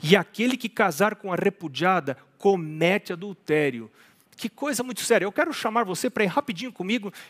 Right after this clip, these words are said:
em Mateus capítulo dezenove, onde Jesus amplia isso. É, começando no verso três, diz assim, "Vieram a ele alguns fariseus, o experimentaram perguntando: 'É lícito ao marido repudiar a sua mulher por qualquer motivo?' Então ele respondeu:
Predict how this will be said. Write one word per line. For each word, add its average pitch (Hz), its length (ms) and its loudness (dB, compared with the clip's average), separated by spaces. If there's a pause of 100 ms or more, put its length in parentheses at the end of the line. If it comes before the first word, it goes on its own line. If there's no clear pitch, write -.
em 202 100 -2
Mateus 208 420 0
capítulo 196 400 -4
dezenove, 175 500 0
onde 170 100 -10
Jesus 180 260 -4
amplia 214 600 2
isso. 165 440 -4 (880)
É, 160 280 4 (280)
começando 196 400 0
no 190 120 -6
verso 175 280 0
três, 190 280 4
diz 165 120 -6
assim, 170 280 -4 (200)
"Vieram 196 520 4
a 196 100 2
ele 208 180 6
alguns 196 520 -4
fariseus, 156 840 0 (720)
o 165 40 -4
experimentaram 196 600 2
perguntando: 170 400 -2
'É 180 40 6
lícito 240 340 2
ao 240 80 2
marido 220 320 0
repudiar 190 480 0
a - 20 -6
sua 190 160 -8
mulher 180 240 2
por 185 160 -12
qualquer 185 280 -2
motivo?' 170 500 -4 (400)
Então 196 220 2
ele 185 80 4
respondeu: 160 440 0